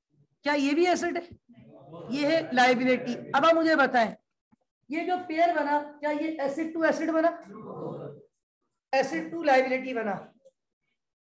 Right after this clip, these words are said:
इन दो transaction में दो बातें वाजे हो गई, इन दो transaction में दो बातें बड़ी clear हो गई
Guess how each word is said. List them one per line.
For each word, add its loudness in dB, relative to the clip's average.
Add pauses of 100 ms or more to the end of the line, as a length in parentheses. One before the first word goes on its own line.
इन -6
दो 4
transaction 0
में -4
दो -2
बातें 2
वाजे 2
हो -2
गई, -8 (1120)
इन -4
दो 2
transaction 0
में -4
दो -4
बातें 0
बड़ी -4
clear 0
हो 4
गई -2